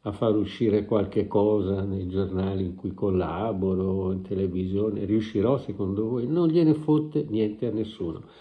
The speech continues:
Come si diceva ieri, il duemilaventiquattro sarà l'anno della censura, e cioè l'anno dell'ingiustizia.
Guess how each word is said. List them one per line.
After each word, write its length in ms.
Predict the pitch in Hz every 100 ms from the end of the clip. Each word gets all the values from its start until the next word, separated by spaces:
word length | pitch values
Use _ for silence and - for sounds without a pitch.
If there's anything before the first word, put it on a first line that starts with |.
| - - _
Come 240 | 127 101
si 160 | 98 104
diceva 420 | 98 98 110 101
ieri, 680 | 107 110 92 92 98 139 - - - - - -
il 140 | 123 104
duemilaventiquattro 1200 | 123 135 139 113 131 131 - 120 110 110 - 101
sarà 420 | - 104 101 101 - _ _ _
l'anno 760 | 110 110 123 143 143 147 - -
della 500 | 104 110 113 120 -
censura, 800 | 113 107 - 104 92 87 95 -
e 220 | 107 101
cioè 320 | - 101 110
l'anno 440 | 98 101 107 123 123
dell'ingiustizia. 1120 | 117 110 107 107 107 - 82 85 - 92